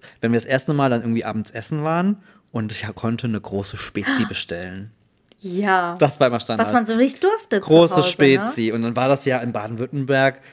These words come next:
Speaker 1: war das ja dann direkt so ein Humpen. Das war dann so ein halber Liter.
Speaker 2: Ja, so ein halber Liter.
Speaker 1: Spezi, Spezi.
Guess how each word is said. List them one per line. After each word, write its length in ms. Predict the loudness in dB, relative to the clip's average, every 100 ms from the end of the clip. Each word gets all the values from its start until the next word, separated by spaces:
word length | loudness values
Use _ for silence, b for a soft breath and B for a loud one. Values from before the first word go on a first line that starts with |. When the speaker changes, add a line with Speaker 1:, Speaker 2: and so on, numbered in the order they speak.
| b b _
Speaker 1:
war 100 | -2
das 120 | -2
ja 80 | -2
dann 140 | -2 -2
direkt 240 | -2 -4
so 60 | -2
ein 100 | 4
Humpen. 340 | 4 4 -4
Das 120 | -10
war 80 | -8
dann 120 | -8 -8
so 60 |
ein 100 | -4
halber 240 | -4 -2 -4
Liter. 280 | -4 2 4
Speaker 2:
Ja, 380 | 6 4 2 4
so 80 | 4
ein 80 | 6
halber 220 | 4 2
Liter. 360 | 2 4 2 2
Speaker 1:
Spezi, 680 | -8 -10 -10 -12 -10 -8 -6 -6
Spezi. 680 | -2 0 2 2 2 2